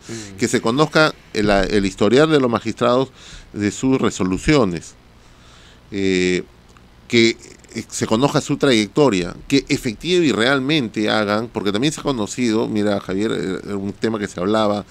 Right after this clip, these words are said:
Speaker 2: en el poder, en el Poder Judicial desde muchos años, que habían postulantes para magistrados, que algunos llegaron a ser designados,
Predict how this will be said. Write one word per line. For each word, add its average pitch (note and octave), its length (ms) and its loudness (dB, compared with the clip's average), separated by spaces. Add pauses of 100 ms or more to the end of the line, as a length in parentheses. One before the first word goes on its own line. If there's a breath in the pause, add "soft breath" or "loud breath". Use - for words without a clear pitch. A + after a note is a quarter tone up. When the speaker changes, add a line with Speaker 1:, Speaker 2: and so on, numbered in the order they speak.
(320 loud breath)
Speaker 2:
en F2 120 -8
el E2+ 100 -4
poder, F#2+ 280 -6
en E2+ 160 -6
el D#2+ 60 -8
Poder F#2+ 180 -6
Judicial G2 300 -8
desde F2 120 -12
muchos F#2+ 320 -8
años, F#2+ 280 -6 (680 loud breath)
que G#2 80 2
habían C3+ 380 4 (520)
postulantes D3 500 0
para G2 200 -4
magistrados, A2+ 540 -2
que - 100 -4
algunos A2+ 280 0
llegaron G2 280 2
a F2 40 -4
ser F#2 160 -6
designados, F2+ 800 -8